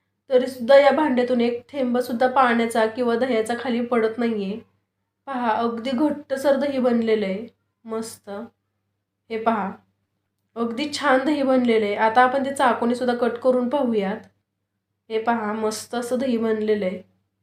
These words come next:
आता हे जे दही आहे ते दुसऱ्या एका प्लेटमध्ये आपण काढून घेऊयात. तर तुम्ही पाहू शकता अगदी मलाईदार असं हे दही बनलेलं आहे.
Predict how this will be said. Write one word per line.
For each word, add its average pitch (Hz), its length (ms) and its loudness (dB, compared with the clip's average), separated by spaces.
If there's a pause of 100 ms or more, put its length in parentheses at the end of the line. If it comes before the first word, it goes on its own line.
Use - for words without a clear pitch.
(760)
आता 226 180 0
हे 277 160 0
जे 285 140 -2
दही 285 300 2
आहे 262 240 4
ते 240 120 -4
दुसऱ्या 233 320 -4
एका 226 120 -2
प्लेटमध्ये 226 460 -2
आपण 220 220 -4
काढून 214 360 -2
घेऊयात. 226 400 -2 (1700)
तर 254 100 -14
तुम्ही 294 180 2
पाहू 302 240 2
शकता 285 340 2
अगदी 240 240 2
मलाईदार 247 500 4
असं 254 200 2
हे 247 120 4
दही 247 240 -2
बनलेलं 233 460 2
आहे. 220 320 -4